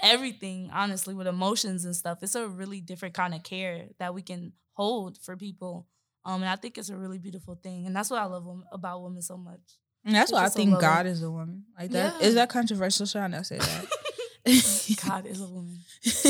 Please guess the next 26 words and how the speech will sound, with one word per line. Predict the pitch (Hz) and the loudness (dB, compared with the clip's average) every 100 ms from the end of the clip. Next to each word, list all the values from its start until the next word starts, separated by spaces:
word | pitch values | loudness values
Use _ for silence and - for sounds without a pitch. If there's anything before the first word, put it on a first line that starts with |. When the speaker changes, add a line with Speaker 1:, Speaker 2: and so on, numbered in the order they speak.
| 285 269 - - - | 8 4 -4 -10 -6
Speaker 2:
He | 285 285 | -2 -2
Speaker 1:
Like | 202 | -2
Ariana. | 196 190 190 180 175 - | -4 -6 -6 -8 -12 -10
<laughs> | - | 4
Speaker 2:
Yeah, | 330 277 302 415 453 311 269 | 8 10 8 10 10 10 8
really | 269 381 453 359 254 | 6 6 6 6 8
though, | 226 220 | 8 8
because, | 214 233 240 226 | 4 2 4 6
like, | 220 202 196 - | 4 4 -2 -4
uh, | - 214 202 | 0 4 6
how | 190 233 | 6 6
I | 208 | 6
think | 214 247 | 2 -6
about | 233 202 | -2 -2
it | 180 | -2
is, | 185 | -6
like, | 165 165 | -8 -8
the | 180 | -10
creator, | 175 190 180 156 151 160 | -10 -6 -4 -4 -6 -10
the | 165 | -4
mother, | 170 240 226 | 0 2 2
Speaker 1:
Mm-hmm. | 247 | 2
Yeah. | |
Speaker 2:
everything | - - 190 190 180 180 175 165 | -2 -4 -6 -6 -6 -8 -10 -8
that | 175 160 160 160 | -4 -2 -4 -6
is | 170 175 165 | -6 -6 -6